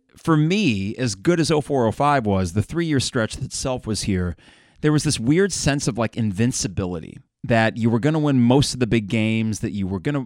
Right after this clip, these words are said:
raise some sort of banner by year's end, that you were gonna get great recruits. And I would say to any younger fan that didn't live through the Bill Self experience that this is essentially, uh, what that was like.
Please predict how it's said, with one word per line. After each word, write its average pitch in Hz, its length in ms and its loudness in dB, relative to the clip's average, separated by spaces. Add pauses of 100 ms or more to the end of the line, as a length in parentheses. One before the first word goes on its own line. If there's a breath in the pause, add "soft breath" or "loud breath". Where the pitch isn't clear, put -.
(120)
raise 117 300 -6
some 131 320 -6
sort 120 240 -4
of 95 80 -2
banner 101 260 0
by 95 140 -2
year's 90 320 0
end, 87 240 -2 (300 loud breath)
that 127 100 -2
you 135 140 0
were 120 80 0
gonna 131 180 0
get 120 160 -4
great 101 220 -8
recruits. - 600 -4 (560 soft breath)
And 135 440 0 (120)
I 156 200 -2
would 196 180 -2
say 220 280 -2
to 208 120 -2
any 127 120 4
younger 101 280 0
fan 104 300 -2
that 98 100 -4
didn't 107 260 -4
live 113 200 -2
through 113 160 -6
the 98 80 -4
Bill 104 180 -4
Self 139 300 -4
experience 87 560 -2
that 110 180 -2 (300 loud breath)
this - 180 -4
is 240 80 -4
essentially, 160 880 -2 (480 soft breath)
uh, 98 160 -6
what 123 540 -2
that 135 180 0
was 165 160 -2
like. 190 480 -4